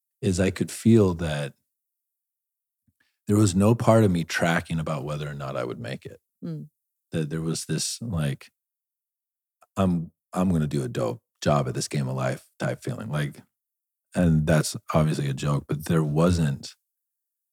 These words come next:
Speaker 1: any, f-, I mean, at least in me, in that time, there was no fear of going to hell. And I can't imagine what that would have done
Speaker 2: Mm.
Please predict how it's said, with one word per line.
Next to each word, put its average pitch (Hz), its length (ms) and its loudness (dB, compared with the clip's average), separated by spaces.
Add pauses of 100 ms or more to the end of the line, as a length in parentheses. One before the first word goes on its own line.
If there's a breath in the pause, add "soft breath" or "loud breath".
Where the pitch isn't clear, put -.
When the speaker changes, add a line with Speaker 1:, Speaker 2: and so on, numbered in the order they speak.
(600)
Speaker 1:
any, 87 560 4
f-, - 200 -18 (120)
I 98 40 0
mean, 80 320 0 (240)
at 101 100 2
least 101 240 2
in 76 140 2
me, 76 320 -4 (400)
in 76 180 2
that 73 260 0
time, 71 400 -4 (120)
there 85 80 -2
was 85 100 0
no 95 160 4
fear 80 240 -4
of 69 100 -8
going 69 220 -6
to 65 80 -8
hell. 71 220 -2
And 67 80 -6
I 76 80 -4
can't 80 220 -6
imagine 69 760 -8
what 69 160 -10
that 65 160 -4
would 65 80 -6
have 58 140 -10
done 57 360 -10
Speaker 2:
Mm. 160 300 -10